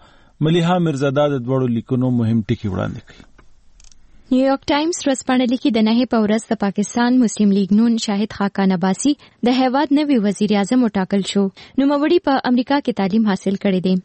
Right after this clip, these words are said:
Speaker 2: د هیواد پارلمان کې له هغې پس د نوي وزیر اعظم ټاکلو لپاره رایه واچول شوې، کله چې سپریم کورټ د پاناما اسنادو معامله کې نواز شریف نا اهله وګرځولو. د وزیر اعظم په توګه د اته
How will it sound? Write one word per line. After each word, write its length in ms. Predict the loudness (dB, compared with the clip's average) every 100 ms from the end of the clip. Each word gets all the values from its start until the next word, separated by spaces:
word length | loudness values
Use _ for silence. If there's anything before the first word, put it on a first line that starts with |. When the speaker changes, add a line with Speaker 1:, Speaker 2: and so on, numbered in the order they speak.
| _ -2
Speaker 2:
د 60 | 0
هیواد 280 | 2 0 -2
پارلمان 440 | -2 2 2 2 0
کې 300 | -2 -2 0
له 80 | 0
هغې 240 | 0 -2 0
پس 140 | -2 -2 -2
د 120 | 0
نوي 180 | 2 0 0
وزیر 260 | 0 0
اعظم 260 | 0 0 0 0
ټاکلو 320 | -2 0 0
لپاره 340 | 0 -2 0 2
رایه 180 | 2 2
واچول 400 | 0 0 0 0 0
شوې، 180 | -2 -2 -2 -2
کله 160 | 0 0
چې 60 | 0
سپریم 340 | -2 0 -2 0
کورټ 200 | -2 0
د 100 | -2
پاناما 340 | 0 0 2 0
اسنادو 320 | -2 -2 2 2
معامله 300 | 2 2 0
کې 200 | 0 0
نواز 260 | 2 2 0
شریف 260 | 0 0 2 0
نا 80 | 0 0
اهله 220 | 2 0
وګرځولو. 600 | 0 -2 0 0 0 0 -4 -4 0
د 140 | 0 0
وزیر 280 | 0 0 0
اعظم 260 | 0 -2 -2
په 120 | 0
توګه 200 | 0 0 0
د 100 | 0 0 -2
اته 180 | -2